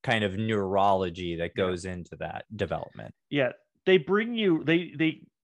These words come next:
Speaker 2: give you, like, enough information on the brain science, and they
Speaker 1: Mm-hmm.
Speaker 2: take you right out there. And then
Speaker 1: Mm-hmm.
Speaker 2: right as you feel like they're, you're about to lose it, they're like,
Speaker 1: <laughs>
Speaker 2: "Hold, hold on a second.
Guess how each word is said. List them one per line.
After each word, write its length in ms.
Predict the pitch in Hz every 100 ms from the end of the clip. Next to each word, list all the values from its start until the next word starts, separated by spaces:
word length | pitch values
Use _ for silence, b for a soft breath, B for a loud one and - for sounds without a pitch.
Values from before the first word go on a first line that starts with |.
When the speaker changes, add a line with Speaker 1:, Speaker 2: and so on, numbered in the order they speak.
| -
Speaker 2:
give 200 | 202 180
you, 260 | 185 151 131
like, 240 | 127 107 _
enough 420 | 139 135 160 208 226
information 580 | 214 208 156 143 139
on 80 | 127
the 80 | 120
brain 260 | 113 120 117
science, 540 | - 95 - - - _ _ _ - 113
and 120 | 127
they 100 | 127
Speaker 1:
Mm-hmm. 80 | 127
Speaker 2:
take 160 | 160 -
you 160 | 135 131
right 640 | 139 175 240 240 240 226
out 280 | 180 175 175
there. 340 | 135 110 - - _ _ _ - 107
And 120 | 113
then 140 | 127
Speaker 1:
Mm-hmm. 60 | 143
Speaker 2:
right 220 | 185 220
as 120 | 233
you 80 | 202
feel 180 | - 190
like 220 | 175 165
they're, 240 | 160 135 131
you're 260 | 135 139 135
about 260 | 175 180
to 60 | 190
lose 320 | 156 160 147
it, 140 | 127 - b b b -
they're 100 | 156
like, 160 | 151
Speaker 1:
<laughs> 60 | 127
Speaker 2:
"Hold, 220 | 160 208
hold 200 | 214 220
on 60 | 185
a 20 |
second. 320 | - 151 135